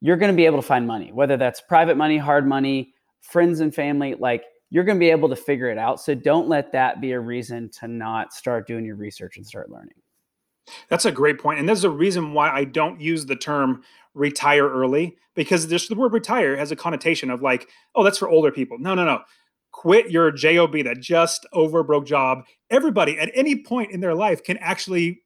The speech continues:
Speaker 2: resonate with that. And I love working with people who are in college. I have plenty of college students as well that I'm, that I'm working with. And what is phenomenal is they start to realize, "Man, if I literally do this, I won't even need a college <laughs> degree because I won't need to work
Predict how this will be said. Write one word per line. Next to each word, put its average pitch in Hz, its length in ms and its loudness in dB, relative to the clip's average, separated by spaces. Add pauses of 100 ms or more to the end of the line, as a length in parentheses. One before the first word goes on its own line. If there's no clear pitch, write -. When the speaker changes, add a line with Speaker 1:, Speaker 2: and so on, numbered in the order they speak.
(320)
Speaker 2:
resonate 262 360 0
with 135 100 -4
that. 127 220 -6 (320)
And 170 380 0
I 175 100 2
love 170 340 2
working 156 380 -2
with 139 120 -6
people 160 240 -8
who 143 60 0
are 143 80 0
in 131 80 -4
college. - 400 -2
I 151 140 -4
have 151 260 -2
plenty 185 200 -4
of - 60 -4
college 175 280 2
students 147 260 -8
as 127 140 -8
well 175 220 2
that 139 120 0
I'm, 131 120 0 (240)
that 151 80 -6
I'm 143 80 2
working 139 240 2
with. 131 180 0 (260)
And 151 400 2 (340)
what 147 260 -2
is 190 140 -2
phenomenal 160 580 -2
is 156 300 0 (280)
they 175 100 4
start 220 220 0
to 180 60 0
realize, 160 420 0
"Man, 156 460 -2 (280)
if - 140 -4
I 233 140 2
literally 214 420 2
do 208 180 0
this, 143 400 -2 (100)
I 254 80 0
won't 254 220 2
even 202 260 0
need 247 220 -2
a 262 80 -2
college 160 400 0
<laughs> - 20 -6
degree - 400 -2
because 330 340 -2
I 285 80 -2
won't 349 320 0
need 330 160 -4
to 294 100 2
work 311 460 -6